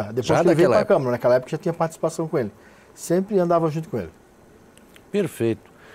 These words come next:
Speaker 2: É, outra situação com relação a, a essa situação política. Por que que, o que que o senhor diria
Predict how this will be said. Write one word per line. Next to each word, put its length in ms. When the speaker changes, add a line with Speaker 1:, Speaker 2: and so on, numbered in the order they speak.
Speaker 2:
É, 420
outra 300
situação 640
com 280
relação 800
a, 340
a 140
essa 560
situação 600
política. 640
Por 300
que 220
que, 400
o 80
que 160
que 80
o 40
senhor 200
diria 760